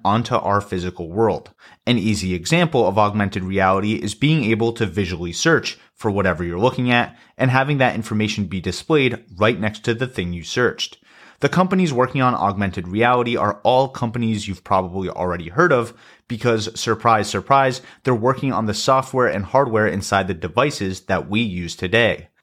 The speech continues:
Google, ticker symbol G O O G, has A R Core, which is the developer platform for bringing augmented reality experiences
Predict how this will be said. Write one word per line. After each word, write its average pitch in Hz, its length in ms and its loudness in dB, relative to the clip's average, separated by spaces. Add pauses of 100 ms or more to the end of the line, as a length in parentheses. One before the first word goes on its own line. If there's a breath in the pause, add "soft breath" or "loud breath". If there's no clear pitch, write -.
(220)
Google, 113 500 2
ticker 107 260 -2
symbol 98 360 -2
G 110 360 0
O 95 180 2
O 92 180 -2
G, 113 320 -2
has 113 320 -2 (100)
A 120 160 4
R 95 260 2
Core, - 520 0 (160 loud breath)
which 110 200 -2
is 95 120 -2
the 98 100 -2
developer 117 540 2
platform 113 560 0
for 113 140 -4
bringing 95 360 -2
augmented 113 560 0
reality 92 500 2
experiences 127 720 0